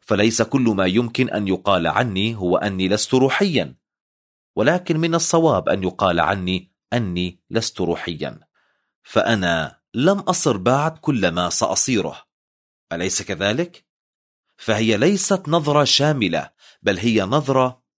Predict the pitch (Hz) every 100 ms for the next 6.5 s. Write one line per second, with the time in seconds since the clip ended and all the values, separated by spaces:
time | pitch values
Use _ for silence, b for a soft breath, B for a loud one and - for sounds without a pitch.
0 | - 151 117 156 170 120 95 87 80 101
1 | 87 76 - _ _ _ B B B 113
2 | 101 90 87 113 - 101 95 110 92 101
3 | - 98 92 107 87 87 104 104 101 107
4 | 104 - 104 - 123 156 b b _ -
5 | 151 147 147 143 - 185 175 160 135 113
6 | 107 113 98 80